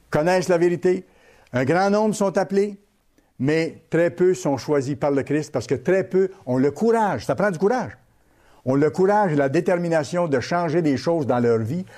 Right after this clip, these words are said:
pour conformer leur vie aux lois de Dieu. C'est ça. Dans le fond, c'est simple. Et c'est intéressant qu'on comprenne ce processus-là parce qu'on voit la grandeur de Dieu à travers ça, puis on voit vraiment le chemin qu'il nous donne de faire.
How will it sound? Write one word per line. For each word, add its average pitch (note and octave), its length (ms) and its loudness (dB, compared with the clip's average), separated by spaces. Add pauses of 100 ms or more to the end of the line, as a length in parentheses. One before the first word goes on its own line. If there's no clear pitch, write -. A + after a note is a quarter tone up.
(160)
pour B2+ 160 -4
conformer D3+ 720 0
leur A2+ 200 2
vie B2+ 300 -6 (240)
aux A2+ 140 0
lois A#2 380 0
de G2 100 -6
Dieu. F#2+ 260 -6 (840)
C'est A#2 80 -2
ça. F3 240 -4 (320)
Dans B2+ 80 2
le C3 60 0
fond, A3 180 2
c'est D#3+ 120 0
simple. G#3+ 320 0 (680)
Et C#3 60 2
c'est D3 160 2
intéressant E3 400 0
qu'on D#3+ 180 0
comprenne E3+ 520 0 (220)
ce - 200 -4
processus-là F3 840 0 (260)
parce C3 160 -2
qu'on D3 140 0
voit G3+ 160 2
la E3 100 2
grandeur D3 380 2
de C#3+ 100 2
Dieu C3 160 -2
à D#3 60 0
travers A#2+ 300 0
ça, F#3 200 -6 (220)
puis B2+ 100 -2
on B2 40 0
voit C#3+ 120 2
vraiment C#3 300 2
le C3+ 100 2
chemin C#3+ 320 -2 (160)
qu'il B2 180 2
nous A#2+ 120 2
donne B2+ 280 0 (280)
de A#2 260 0 (180)
faire. G#2+ 380 -2